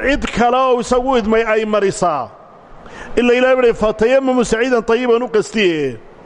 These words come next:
Maxay ku diidayaana meesha ka saarayaan? Hadday dabayle halkan ha uu ka soo tirada ama tii wareegi jirtayba, ama ay kacdo oo aad tiraahdo markaa waan gebagabaysanaya, aad wejiga una saa tiraahdo, gacmiina saa tiraahdo.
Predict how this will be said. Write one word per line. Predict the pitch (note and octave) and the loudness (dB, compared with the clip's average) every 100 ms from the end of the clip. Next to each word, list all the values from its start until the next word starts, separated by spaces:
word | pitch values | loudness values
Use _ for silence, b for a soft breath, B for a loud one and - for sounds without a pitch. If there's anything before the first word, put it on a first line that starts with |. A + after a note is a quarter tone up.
| B B B | B B B
Maxay | G3+ A3 C#4+ | 0 2 0
ku | F3+ | -2
diidayaana | - C4 B3+ A#3+ B3+ | 0 2 2 2 2
meesha | C4 A#3 | 0 0
ka | A#3+ | 0
saarayaan? | A#3+ A#3+ A3+ F#3+ D3 - B B B B | 0 2 2 2 0 -4 B B B B
Hadday | - G3+ C#4 C4 | -2 0 0 0
dabayle | G3+ A#3 A3+ A3+ A3+ | 0 0 2 2 2
halkan | G#3 B3+ - A#3 A3 F#3 C3 B B B B - | 0 0 -2 -2 0 -2 -6 B B B B 2
ha | F#3 | 4
uu | G#3+ C#4 | 2 2
ka | A3+ C4+ | 2 2
soo | B3+ | 2
tirada | C4 A3 A3+ A#3 | 0 2 2 2
ama | A3+ B3 | 2 0
tii | - C4+ | 0 0
wareegi | C4+ A#3 C4 B3+ A3 | 2 2 2 0 0
jirtayba, | - F#3 - G3+ G3 F3+ C3 - - B B B | 0 -2 0 0 2 0 -2 -10 -20 B B B
ama | F#3+ A#3+ | -2 0
ay | C4+ A#3+ | 2 2
kacdo | A3+ F#3+ G#3 G3+ G#3+ D3+ - B B B | 0 -2 0 0 -2 -2 -8 B B B
oo | A3+ | 0
aad | A#3+ A#3 | 0 0
tiraahdo | A#3 A#3 A#3+ C4 | 2 0 2 0
markaa | B3 A3+ | 0 2
waan | C4 A#3+ | 0 0
gebagabaysanaya, | G#3+ A3+ G#3 A3+ - C4+ B3+ | 0 0 0 -2 0 0 0
aad | A#3 | 0
wejiga | C4 A#3 B3 | -2 -2 2
una | B3+ C4 A#3+ | 2 2 0
saa | F3 B3 | 0 -2
tiraahdo, | A#3+ A#3 A3 A#3+ | 0 0 0 -2
gacmiina | A3+ G#3+ C4 B3 | -4 -4 -2 0
saa | B3+ B3 | 0 -2
tiraahdo. | G#3 G3 D#3+ D#3+ | 0 0 0 -2